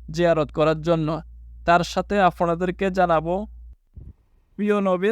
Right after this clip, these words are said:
সাল্লাল্লাহু আলাইহি ওয়াসাল্লামের রওজা মোবারকের ছয় তথ্য। সৌদি আরবে মদিনা মনোয়ারা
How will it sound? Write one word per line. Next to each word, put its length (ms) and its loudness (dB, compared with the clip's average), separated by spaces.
সাল্লাল্লাহু 560 2
আলাইহি 180 -2
ওয়াসাল্লামের 580 -2
রওজা 280 2
মোবারকের 540 -2
ছয় 220 0
তথ্য। 280 -4
সৌদি 360 0
আরবে 260 -2
মদিনা 300 -2
মনোয়ারা 400 -2